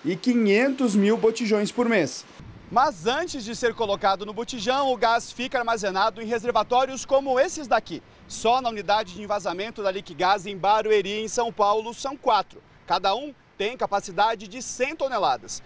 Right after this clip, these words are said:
Eles são abastecidos por carretas que trazem o G L P produzido nas refinarias da Petrobras. Um processo de fabricação bem cuidadoso pra garantir que os botijões saiam daqui sem oferecer risco à segurança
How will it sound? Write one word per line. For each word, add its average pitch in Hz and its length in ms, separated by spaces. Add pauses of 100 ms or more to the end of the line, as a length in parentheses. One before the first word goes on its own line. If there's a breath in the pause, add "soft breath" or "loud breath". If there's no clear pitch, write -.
(180 loud breath)
Eles 254 200
são 285 180
abastecidos 220 760 (160)
por 208 120
carretas 214 520
que 247 160
trazem 202 600
o 185 100
G 165 120
L - 180
P 247 260 (200 soft breath)
produzido 240 600
nas 226 320
refinarias 226 640
da 214 160
Petrobras. 214 640 (220 soft breath)
Um 135 80
processo 190 540
de 202 100
fabricação 247 640 (180 soft breath)
bem 214 320
cuidadoso 214 720 (180 soft breath)
pra 180 180
garantir 226 600
que - 80
os 190 80
botijões 220 560
saiam 226 420
daqui 240 400 (200 soft breath)
sem 254 420
oferecer 208 480
risco 160 400 (160 loud breath)
à 170 140
segurança 262 640